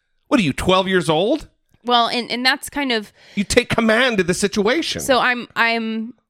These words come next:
Speaker 2: <laughs> again, <laughs> you just, like, go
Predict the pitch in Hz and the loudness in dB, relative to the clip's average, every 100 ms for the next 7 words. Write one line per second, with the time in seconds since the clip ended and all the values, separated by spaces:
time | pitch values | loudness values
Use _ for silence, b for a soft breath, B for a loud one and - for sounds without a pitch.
0 | - 214 B B B B B - 226 220 | -18 -12 B B B B B -10 -6 -4
1 | 165 208 240 359 294 269 240 233 233 165 | -2 -2 2 0 2 -2 0 0 -2 0
2 | 196 185 185 180 | 0 2 2 0